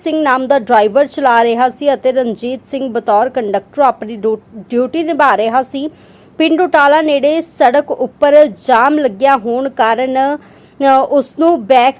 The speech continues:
ਕਰਵਾਉਣ ਦੇ ਲਈ ਉਤਰੇ ਕੰਡਕਟਰ ਰਣਜੀਤ ਸਿੰਘ ਨੂੰ ਬੱਸ ਨੇ ਆਪਣੀ ਲਪੇਟ ਦੇ ਵਿੱਚ ਲੈ ਲਿਆ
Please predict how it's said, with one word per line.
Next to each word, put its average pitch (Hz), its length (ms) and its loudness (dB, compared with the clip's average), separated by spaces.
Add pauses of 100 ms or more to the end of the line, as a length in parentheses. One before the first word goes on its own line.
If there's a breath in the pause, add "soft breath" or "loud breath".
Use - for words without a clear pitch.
ਕਰਵਾਉਣ 254 480 2
ਦੇ 294 100 0
ਲਈ 269 240 -2
ਉਤਰੇ 285 400 -4
ਕੰਡਕਟਰ 247 680 -2
ਰਣਜੀਤ 262 840 -2 (120)
ਸਿੰਘ 302 320 -2
ਨੂੰ 285 320 -2 (380 soft breath)
ਬੱਸ 254 400 0
ਨੇ 294 300 0
ਆਪਣੀ 247 540 -2 (460 soft breath)
ਲਪੇਟ 330 500 0
ਦੇ 311 160 0
ਵਿੱਚ 247 200 -10 (120)
ਲੈ 214 160 -2
ਲਿਆ 190 280 -6